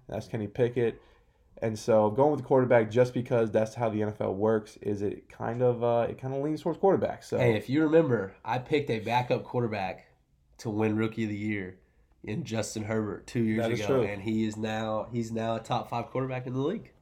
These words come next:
Speaker 1: Hump, uh, talking about doing some early predictions. I know this isn't about rookies, but your pre, pre-early M V P, do you got any ideas yet? Have you been, have you been planning early?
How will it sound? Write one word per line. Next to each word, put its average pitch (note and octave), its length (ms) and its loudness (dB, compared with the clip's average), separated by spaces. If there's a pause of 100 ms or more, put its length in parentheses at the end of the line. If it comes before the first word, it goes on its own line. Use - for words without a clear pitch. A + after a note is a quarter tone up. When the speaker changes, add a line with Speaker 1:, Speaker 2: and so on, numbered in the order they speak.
Speaker 1:
Hump, C3 300 2
uh, A2+ 220 8
talking C3 360 4
about B2 320 4
doing B2+ 160 2
some B2 160 -6
early B2 240 4
predictions. A#2 520 -2
I G#2+ 80 2
know A#2 160 2
this B2 200 -2
isn't B2 160 -4
about A2 240 4
rookies, G#2+ 380 0
but G#2 160 0
your A2 160 0
pre, C3+ 480 -4
pre-early B2+ 920 2
M A#2+ 200 -4
V A2+ 140 -4
P, C3+ 400 -4 (100)
do A#2 80 -6
you A2 60 -4
got B2+ 200 4
any B2+ 220 0
ideas A#2+ 480 -2
yet? D#3 240 -2 (240)
Have B2+ 160 2
you C3 80 0
been, C3 260 0
have C3 160 -2
you D3 80 -4
been D3 160 -4
planning C#3 540 -2
early? A#2 460 2